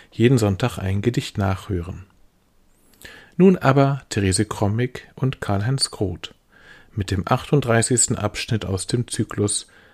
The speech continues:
Als es zurückkam, das Paradies.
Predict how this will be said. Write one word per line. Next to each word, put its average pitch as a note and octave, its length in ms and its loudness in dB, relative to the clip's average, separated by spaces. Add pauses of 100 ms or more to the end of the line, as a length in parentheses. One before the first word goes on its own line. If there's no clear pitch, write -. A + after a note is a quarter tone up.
(240)
Als C#3+ 360 6
es D3+ 160 -2
zurückkam, G2 760 -2 (140)
das - 280 -2
Paradies. A#2+ 800 -2